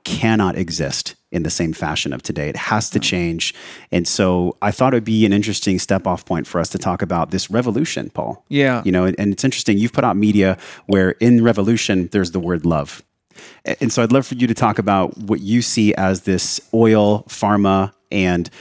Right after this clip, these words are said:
Speaker 1: the agricultural complex. Just paint that picture for people that don't know, please.
Speaker 2: Well, <clears throat> I think it's,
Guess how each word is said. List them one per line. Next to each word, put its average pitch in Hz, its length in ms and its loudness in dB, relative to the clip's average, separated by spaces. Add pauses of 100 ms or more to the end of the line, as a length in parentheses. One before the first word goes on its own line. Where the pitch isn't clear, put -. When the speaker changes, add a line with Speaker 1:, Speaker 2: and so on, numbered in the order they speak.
Speaker 1:
the - 160 0
agricultural 101 600 0
complex. 87 680 0
Just - 200 -2
paint 156 220 4
that 135 180 0
picture 123 320 0
for - 120 -8
people 98 240 2
that 87 160 -2
don't 87 180 0
know, 95 140 0
please. - 480 -2 (560)
Speaker 2:
Well, 233 360 6 (460)
<clears throat> - 340 -18
I 196 280 2
think 320 240 0
it's, - 420 -4